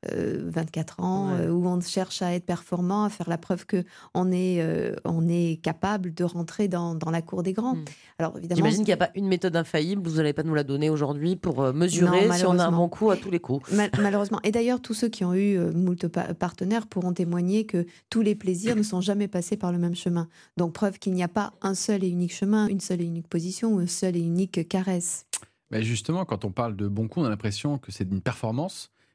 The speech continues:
Speaker 3: Et qui dit performance dit souvent longévité. Est-ce que être un bon coup, c'est réussir à tenir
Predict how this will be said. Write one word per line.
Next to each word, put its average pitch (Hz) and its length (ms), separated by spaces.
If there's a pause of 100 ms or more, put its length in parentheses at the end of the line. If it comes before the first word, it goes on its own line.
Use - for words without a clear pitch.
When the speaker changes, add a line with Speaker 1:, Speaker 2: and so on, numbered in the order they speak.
Speaker 3:
Et 104 60
qui - 100
dit 120 120
performance 131 440
dit 120 80
souvent 131 320
longévité. 135 680
Est-ce - 140
que - 80
être 123 160
un 117 60
bon 123 180
coup, 190 220
c'est - 180
réussir 104 380
à 104 120
tenir 113 500